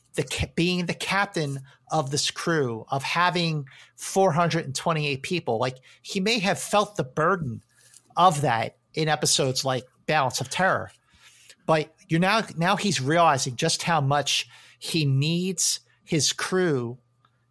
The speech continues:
to sustain him. And even though I do think that Kirk was right to counteract the spores, I do feel like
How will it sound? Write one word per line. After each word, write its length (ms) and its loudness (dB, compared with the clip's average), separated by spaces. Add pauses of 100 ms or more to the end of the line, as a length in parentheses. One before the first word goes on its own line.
to 220 0
sustain 1000 2
him. 360 -6 (260)
And 340 0 (200)
even 320 -2
though 260 6
I 120 4
do 300 0
think 540 -4 (120)
that 180 0
Kirk 300 -2
was 180 -2
right 360 0 (140)
to 100 -8
counteract 600 -2
the 40 -6
spores, 680 -2 (720)
I 180 4
do 240 0
feel 320 0
like 220 2